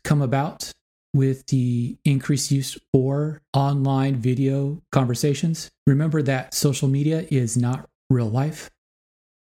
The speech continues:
and what you see people posting online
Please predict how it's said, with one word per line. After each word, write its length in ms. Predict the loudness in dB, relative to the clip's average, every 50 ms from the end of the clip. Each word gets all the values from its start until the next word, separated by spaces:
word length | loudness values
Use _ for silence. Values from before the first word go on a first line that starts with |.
| _ _
and 160 | 0 2 2
what 220 | 2 0 0 0 -2
you 80 | -2
see 300 | -2 0 0 0 0 0
people 320 | 0 0 -2 0 0 -2 -2
posting 480 | 0 0 -2 -2 0 0 0 0 0
online 640 | 0 0 0 0 0 0 0 0 0 -2 -4 -6